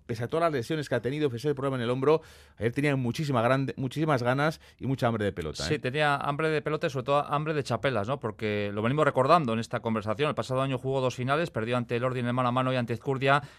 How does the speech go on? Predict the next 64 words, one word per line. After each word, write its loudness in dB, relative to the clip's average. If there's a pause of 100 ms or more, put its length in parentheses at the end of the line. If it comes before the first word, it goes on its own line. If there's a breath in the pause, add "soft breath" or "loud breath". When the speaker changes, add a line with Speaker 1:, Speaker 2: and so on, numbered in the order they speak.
(120)
Speaker 2:
en -4
una 2
durísima 0
final. 0
De 4
hecho, 2
eh, 0
siempre -2
recuerda 2
Pello, 0
en -2
este -4
caso -2
Joaquín -4
Altuna, 0
que -6
la 2
final -2
ante 0
Ezcurdia -2
ha -2
sido -2
la 4
más 4
dura 6 (380 loud breath)
que 4
ha 6
disputado 0
en 0
su -2
vida. 0
Perdió -2
veintidós -2
veintiuno. -2
Podía 4
haber 2
llegado 4
incluso 0
a 2
la 4
final 0
del -2
pareja 0
si -4
no 2
hubiera 0
mediado 4 (240 loud breath)
aquella -2
lesión -2
de -2
Xavi 0
Tolosa 2
en, -4
eh, 0
los -2
tantos -4
postreros 0
de 4
aquel -4
partido -2
disputado -2
en 0
el 0
Vizcaya. 4